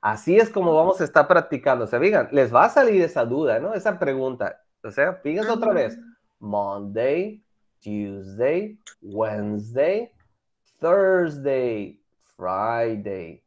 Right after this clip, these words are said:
Speaker 1: Saturday, Sunday. ¿Y saben por qué yo sé que les va a salir esa duda? Yo también fui estudiante y, y hubo un momento en que no me lo sabía, pero estoy hablando de hace muchos años. Uh, muchos. Ok, so,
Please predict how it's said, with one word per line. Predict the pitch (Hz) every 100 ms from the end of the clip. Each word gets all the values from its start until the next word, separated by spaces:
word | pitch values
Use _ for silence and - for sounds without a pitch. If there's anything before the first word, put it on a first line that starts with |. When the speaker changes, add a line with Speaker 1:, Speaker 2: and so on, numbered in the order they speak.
| _
Speaker 1:
Saturday, | _ _ - 117 131 139 139 135 127 120 117 113 107 98 104
Sunday. | _ _ 98 92 120 123 120 104 98 98 - _ _ -
¿Y | 143
saben | - 196 254
por | 247 160
qué | 185
yo | 196
sé | 196 214 208
que |
les | 185 143
va | 151
a |
salir | 147 165
esa | 160 175
duda? | 190 - 117
Yo | 117
también | 131 139 143 127
fui | 135
estudiante | 127 127 107 107 117 120 98 _
y, | 139 139 123 95
y | 160
hubo | 175 214
un |
momento | 220 220 233 214
en | 156
que | - - -
no | 165 190 220
me | 262
lo | 277 285
sabía, | - 214 180 247 320 320 302 233 185 - - _ _ _ _ _ -
pero | 127
estoy | 113 143
hablando | 180 180 185
de | 160
hace | 156
muchos | 156 214 277 208
años. | 92 110 107 101 _ _ _ _ _ _
Uh, | 156 262 262 220 202 _ _
muchos. | 131 135 _ _ _
Ok, | 139 143 160 113 - - _ _
so, | _ - 185 165 104 -